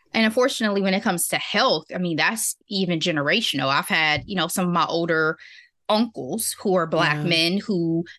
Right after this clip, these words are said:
Speaker 1: died at ages because they did not even expect to get to those ages, right? They were, one of my
Speaker 2: Yeah.
Speaker 1: uncles in particular was like, "If I had known I would have even lived this long, I would have taken better care of myself."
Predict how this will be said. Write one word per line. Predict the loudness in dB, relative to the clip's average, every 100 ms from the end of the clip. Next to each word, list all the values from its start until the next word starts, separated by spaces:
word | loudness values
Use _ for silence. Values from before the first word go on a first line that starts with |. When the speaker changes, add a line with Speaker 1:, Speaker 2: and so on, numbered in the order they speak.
| -6
Speaker 1:
died | -2 2 4 2 2
at | 0 0
ages | -2 -2 -2 -2 -2
because | -2 0 0 0 -4 -2
they | -2 -2
did | -2 -2 0
not | 0 0
even | -2 -2 -2
expect | -2 -2 -4 -4
to |
get | -6 -4 -2
to | -2
those | 0 0 2 0 -2 -2
ages, | 0 -2 -4 -10 -8 -4
right? | -2 0 0
They | 0
were, | 2 2
one | 2 2
of | 2
my |
Speaker 2:
Yeah. | 0
Speaker 1:
uncles | 0 -2
in | -2
particular | -2 -2 0 0
was | 0 0
like, | -2 -2
"If | 0
I | 2
had | 2
known | 0 0 2
I |
would | 0 0
have | -2
even | -2 0
lived | 0 0
this | 0 0
long, | 0 0 0
I |
would | 0
have | -2
taken | -4 -4 -2
better | 0 0
care | 0 0 2
of | 2
myself." | 0 0 -2 -6 -8 -16